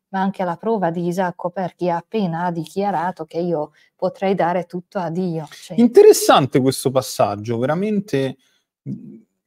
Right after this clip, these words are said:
Speaker 2: anche chi, chi, cioè Isacco comunque non può sapere quale sarà la prova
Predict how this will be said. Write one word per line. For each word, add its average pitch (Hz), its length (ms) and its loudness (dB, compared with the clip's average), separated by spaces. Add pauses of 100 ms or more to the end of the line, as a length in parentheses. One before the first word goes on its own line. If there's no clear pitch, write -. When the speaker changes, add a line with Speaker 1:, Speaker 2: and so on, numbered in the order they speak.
(420)
Speaker 2:
anche 196 340 4
chi, 160 360 0
chi, 143 920 0
cioè 156 200 6
Isacco 139 600 2
comunque 175 340 0
non 131 140 -2
può 190 140 -2
sapere 139 400 -4
quale 113 180 -4
sarà 113 220 -8
la 110 80 -2
prova 104 480 -14